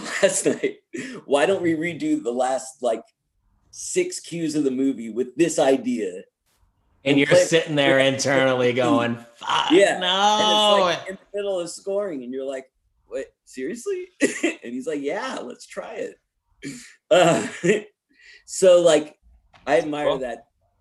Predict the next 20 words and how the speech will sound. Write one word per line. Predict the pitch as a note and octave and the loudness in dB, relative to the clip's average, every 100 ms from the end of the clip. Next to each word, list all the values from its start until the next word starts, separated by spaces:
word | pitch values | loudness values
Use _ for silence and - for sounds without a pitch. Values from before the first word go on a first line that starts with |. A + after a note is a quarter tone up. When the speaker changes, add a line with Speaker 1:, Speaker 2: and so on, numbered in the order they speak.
| _ | _
Speaker 1:
a | G#2 | -12
lot. | B2 B2+ G#2 E2+ - _ - | -10 -10 -10 -16 -20 _ -8
And, | C3+ B2 A#2+ - | -6 -6 -10 -10
uh, | G#2+ A#2 A#2 G#2+ G2+ G2 - _ _ - | -8 -8 -8 -10 -10 -10 -12 _ _ -16
and | A2 | -14
it's | A2 - | -12 -10
something | B2 A#2 A#2 A2 | -10 -10 -10 -8
that, | G#2 - | -8 -8
that | G#2 G2+ | -4 -4
I've | A2+ G#2 | -4 -6
yet | G#2 A#2 - - | -4 -4 -4 -10
to, | - G#2 G2 - | -10 -6 -6 -8
um, | E2 G2 F#2 F#2 F2+ - | -12 -10 -10 -10 -12 -10
Speaker 2:
'Cause | F#3+ | -4
that's | A#3+ B3+ | -4 -4
kind | - D#4+ | -4 -4
of | D4 | -2
a | G3 | -2
young | D3+ F3 G3 | 0 -2 -2
man's | E3+ D#3+ E3 E3 D#3 A#2 | -2 -4 -4 -6 -8 -14